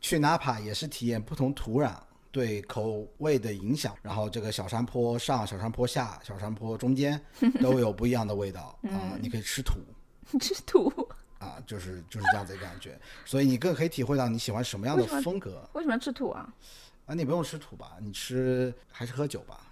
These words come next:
Speaker 1: 因为据说酒里面会有这个矿物质的味道，就是觉得在吃土。
Speaker 2: 嗯，嗯。
Speaker 1: 其实是这样的一个感觉。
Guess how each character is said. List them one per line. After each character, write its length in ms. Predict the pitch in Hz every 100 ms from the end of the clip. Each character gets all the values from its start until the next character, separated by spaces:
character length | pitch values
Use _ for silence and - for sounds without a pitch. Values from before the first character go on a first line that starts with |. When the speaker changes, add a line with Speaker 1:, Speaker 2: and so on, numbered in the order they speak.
| -
Speaker 1:
因 160 | 143
为 180 | 131 120 117 - - - -
据 180 | 165
说 260 | 113 98 95
酒 240 | - 95 107
里 100 | 92
面 200 | 73 -
会 200 | - 110
有 100 | 90
这 80 | 107
个 40 | 101
矿 260 | - 127
物 120 | 101 85
质 120 | 90
的 80 | 87
味 140 | 73
道， 200 | - - - -
就 140 | - 110
是 160 | -
觉 120 | -
得 80 | 98
在 160 | 92 117
吃 200 | - 117
土。 140 | - - - - - -
Speaker 2:
嗯， 320 | 208 202 214 247
嗯。 320 | 214 233 254 - - -
Speaker 1:
其 160 | 107
实 80 | 113
是 60 | 113
这 100 | 135
样 100 | 135
的 80 | 92
一 40 |
个 60 | 90
感 180 | -
觉。 80 | 90